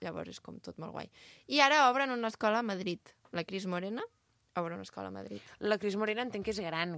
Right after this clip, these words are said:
Speaker 2: és una
Speaker 1: És una
Speaker 2: senyora
Speaker 1: senyora,
Speaker 2: ja,
Speaker 1: sí,
Speaker 2: és una
Speaker 1: sí.
Speaker 2: senyora. Me la imagino com la J K Rowling.
Speaker 1: Te l'has d'imaginar més aviat com la Agatha Ruiz de la Prada.
Speaker 2: Ai, que crec que jo volia dir això.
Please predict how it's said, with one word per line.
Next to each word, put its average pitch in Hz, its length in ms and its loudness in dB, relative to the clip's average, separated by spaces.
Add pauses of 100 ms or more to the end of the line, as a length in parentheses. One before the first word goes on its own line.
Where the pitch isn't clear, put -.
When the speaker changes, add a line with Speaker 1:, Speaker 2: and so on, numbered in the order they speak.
Speaker 2:
és 147 180 -10
una 170 120 2
Speaker 1:
És 156 100 0
una 180 100 2
Speaker 2:
senyora 170 480 6
Speaker 1:
senyora, 160 60 6
Speaker 2:
ja, 147 140 2 (100)
Speaker 1:
sí, - 60 -8
Speaker 2:
és - 60 -4
una 180 120 0
Speaker 1:
sí. 170 60 -4
Speaker 2:
senyora. 143 480 -6 (400)
Me 233 140 2
la 247 60 4
imagino 247 400 2
com 277 180 2
la 233 80 4
J 233 200 0
K 220 100 2
Rowling. 151 460 0 (960)
Speaker 1:
Te 269 100 8
l'has 285 180 8
d'imaginar 277 460 4
més 254 160 4
aviat 247 280 6
com 240 180 2
la 214 260 8
Agatha 196 300 2
Ruiz 180 200 0
de 175 80 2
la 165 120 0
Prada. 147 380 -4 (520)
Speaker 2:
Ai, 233 140 -2
que 175 120 -8
crec 208 180 -8
que 190 120 -4
jo 165 80 -4
volia 160 260 -4
dir 160 100 -4
això. 214 300 -2